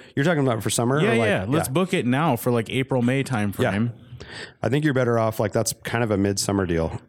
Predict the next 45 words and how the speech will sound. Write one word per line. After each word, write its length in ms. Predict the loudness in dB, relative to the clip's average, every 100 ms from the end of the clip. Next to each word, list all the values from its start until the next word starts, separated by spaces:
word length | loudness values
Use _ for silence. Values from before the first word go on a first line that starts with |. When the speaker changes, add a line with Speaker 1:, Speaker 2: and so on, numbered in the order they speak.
| _ -4
Speaker 1:
but 100 | 0
you 80 |
need 100 | 2 2
to 60 |
book 160 | 0 0
it 80 | 0
soon 380 | 0 0 -4 -10 -6
to 100 | -4
do 240 | 0 0
it, 80 | 2
like, 240 | -2 -2 -2
right. 220 | -2 -2
Speaker 2:
Oh, 20 | -2
Speaker 1:
Because 220 | 0 2
Speaker 2:
'cause 80 | 2
Speaker 1:
it's 100 | 2
Speaker 2:
of 60 | 0
the 60 |
weather 300 | 0 0 0
and 140 | 0 0
Speaker 1:
Yeah, 200 | 2 2
Speaker 2:
stuff? 100 | 2
Speaker 1:
you 60 |
just 160 | 0 0
want 220 | -2 0
it 40 |
warm. 560 | 0 0 0 0 -2 -4 -10 -20 _
The 80 | -2
water's 280 | 0 2 0
Speaker 2:
All 40 |
right. 80 | -2
Speaker 1:
colder, 580 | -2 0 0 0 -2 -6 -12 -2
you 160 | 0
know. 300 | 2 0 -4 -12 -4
Speaker 2:
July 560 | 0 0 2 0 0 -4 -10 -6 -2
next 320 | -2 -2 -2
year. 300 | 0 -2 -4 -6
Speaker 1:
Yeah. 280 | -2 0 -2 -8 -14 -16 -18 -20 -20 -16
Just 200 | -12 -6
book 160 | -4 -2
something. 380 | -2 0 -2 -2 -2
Speaker 2:
You 180 | 0
heard 180 | 0 0
it 100 | -2
first. 520 | 0 0 0 -4 -10